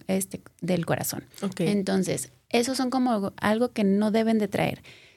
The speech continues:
Speaker 1: Ya o-, hay cosas como más específicas,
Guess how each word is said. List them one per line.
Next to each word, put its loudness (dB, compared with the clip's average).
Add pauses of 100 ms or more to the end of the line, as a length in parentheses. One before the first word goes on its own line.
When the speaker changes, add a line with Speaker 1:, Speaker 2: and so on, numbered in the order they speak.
(140)
Speaker 1:
Ya 0
o-, -2
hay 0
cosas -2
como 2
más 2
específicas, -2